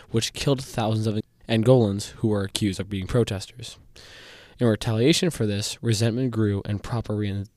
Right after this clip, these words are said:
resistance organizations formed in the nation. The nationalist group called the National Union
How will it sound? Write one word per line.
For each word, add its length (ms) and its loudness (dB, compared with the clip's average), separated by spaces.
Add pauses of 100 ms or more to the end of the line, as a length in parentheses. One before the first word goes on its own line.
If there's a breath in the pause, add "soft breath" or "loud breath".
(200)
resistance 480 4
organizations 760 -4
formed 440 0
in 60 -2
the 80 -4
nation. 340 -4 (840 loud breath)
The 100 2
nationalist 520 2
group 400 -2
called 480 -2
the 80 -4
National 440 0
Union 380 -2